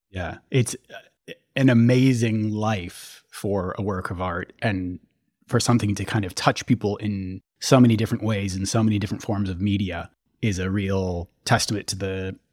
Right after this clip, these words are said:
to Alice Walker's work, to the story, to, uh,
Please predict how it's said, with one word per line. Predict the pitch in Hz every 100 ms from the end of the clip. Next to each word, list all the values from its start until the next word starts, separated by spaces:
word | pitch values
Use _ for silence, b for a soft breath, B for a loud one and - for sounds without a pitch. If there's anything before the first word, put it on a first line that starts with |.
| _
to | - 92 -
Alice | 110 101 -
Walker's | 123 127 131 117
work, | 110 104 95 -
to | - 85
the | 85
story, | - - 123 113 110 104 101
to, | 101 - 104 98 92 90 90 - _
uh, | 101 87 87